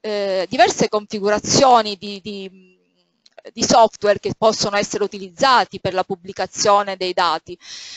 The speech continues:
Noi oggi vedremo, eh, una soluzione open source, eh, in particolare Eil e GeoServer, perché sfrutteremo le sinergie tra questi due software e vedremo, eh, come fare.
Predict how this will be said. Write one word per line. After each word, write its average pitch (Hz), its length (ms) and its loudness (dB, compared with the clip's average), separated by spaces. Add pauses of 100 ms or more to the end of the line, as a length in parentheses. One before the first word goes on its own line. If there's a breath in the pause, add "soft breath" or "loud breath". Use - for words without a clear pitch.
(440 loud breath)
Noi 220 560 2
oggi 277 320 4
vedremo, 214 600 0 (180)
eh, 180 80 -6
una 220 460 0
soluzione 226 560 2
open 208 260 0
source, 220 760 0 (120)
eh, 220 480 2
in 226 80 -4
particolare 240 680 2
Eil 220 220 2
e 202 80 -2
GeoServer, 208 680 2
perché - 500 0
sfrutteremo 254 760 2
le 208 140 0
sinergie 247 600 -2
tra 247 160 -2
questi 196 340 -2
due 190 140 -2
software 175 540 -4
e 208 200 0
vedremo, 165 600 -6 (440 loud breath)
eh, 180 380 -2
come 165 400 4
fare. - 480 -10